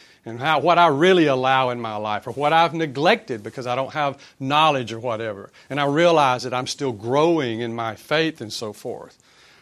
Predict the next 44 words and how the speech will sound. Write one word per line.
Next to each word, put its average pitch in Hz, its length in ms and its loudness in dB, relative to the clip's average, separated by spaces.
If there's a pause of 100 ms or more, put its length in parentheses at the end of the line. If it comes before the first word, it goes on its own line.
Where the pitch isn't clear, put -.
(340)
There's 151 120 -4
something 214 460 2
about 180 380 6
that 165 220 6
that 151 120 0
runs 160 380 0
cross-grain 156 640 2
with 120 140 -4
us. - 520 -12 (220)
I 156 80 -2
guess 214 240 0
it 175 60 -6
just 160 240 -4
goes 165 260 0
right 151 280 0
down 139 380 -4
to 123 360 -8 (480)
that 135 240 -4
element 147 360 -2
of - 140 -14
pride 151 540 2 (200)
that 127 160 -8
we 131 120 -4
still 127 320 -6
have 117 480 -2
in 123 160 -10
our 110 120 -6
life, 165 360 -2
and 123 80 -8
we 127 80 -8
refuse 147 500 -6
to - 80 -14
see 170 260 -4
ourselves, 123 640 -2
as 107 140 -16 (120)
again 120 300 -10
David 117 260 -6
said, 127 320 -4 (280)
you 143 80 -6
know, 127 80 -6
naked 143 560 0
before 156 380 -6
Him, 117 240 -10
totally 151 760 -2